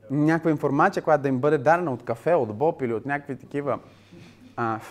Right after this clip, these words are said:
фактори. Да, да, съвсем сериозно. Но когато говорим за пророческото, пророческото, което Бог дава, откровението, което Духът дава, е толкова отвъд, че разкрива тайните на сърцата на хората.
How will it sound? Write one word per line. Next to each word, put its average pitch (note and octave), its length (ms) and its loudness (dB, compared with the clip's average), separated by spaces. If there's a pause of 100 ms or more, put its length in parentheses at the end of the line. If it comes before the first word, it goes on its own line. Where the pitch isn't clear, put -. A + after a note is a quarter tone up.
(140)
фактори. - 540 -4 (140)
Да, - 180 2
да, F4+ 60 -2
съвсем G#3+ 280 -4
сериозно. D3 320 -6 (1400)
Но D3 100 2
когато F3+ 280 6
говорим F#3+ 440 2
за D#3+ 180 -2
пророческото, C#3 880 -2 (600)
пророческото, D3 840 2
което D3+ 340 2
Бог D#3+ 320 4
дава, C3+ 260 2
откровението, C3+ 540 -2
което F3+ 260 0
Духът D3 440 0
дава, G#2+ 320 0 (380)
е C3+ 80 -4
толкова G3 480 2
отвъд, C#3+ 640 0 (720)
че D#3 180 2
разкрива E3 420 -2
тайните E3 460 0
на A#2+ 100 -2
сърцата B2+ 460 -10
на B2 60 -14
хората. - 400 -14